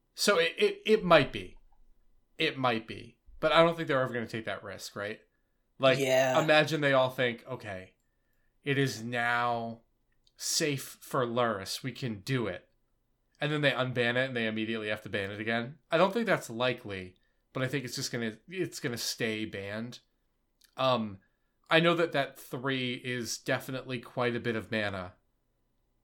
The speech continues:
Speaker 1: but like you talked about, sometimes you can always just find that three in your curve. And I don't know about it for Legacy, but maybe that card just does such powerful things in Vintage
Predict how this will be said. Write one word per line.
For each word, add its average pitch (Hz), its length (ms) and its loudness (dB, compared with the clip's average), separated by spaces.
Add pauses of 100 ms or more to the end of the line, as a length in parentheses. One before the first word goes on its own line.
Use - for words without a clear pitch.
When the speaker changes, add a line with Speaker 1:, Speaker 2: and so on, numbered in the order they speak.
(260)
Speaker 1:
but 135 340 6 (520)
like 127 340 -2
you 147 100 -6
talked 131 280 0
about, 113 400 -2 (420)
sometimes 143 540 0
you 131 80 -8
can 131 160 -4
always 120 260 0
just 117 160 -10
find 113 440 0 (580)
that 127 320 2
three 123 400 -4
in 117 100 -2
your 107 140 -4
curve. 123 560 -4
And 135 180 -6
I 160 120 2
don't 170 160 0
know 165 80 6
about 135 240 4
it 127 100 -6
for - 120 -8
Legacy, 113 680 -4 (420)
but 147 140 -2
maybe 147 240 2
that 131 200 2
card 127 220 0
just 123 200 -12
does 123 120 -6
such 117 220 -10
powerful 120 340 -4
things 113 280 -8
in 110 80 -6
Vintage 113 640 -6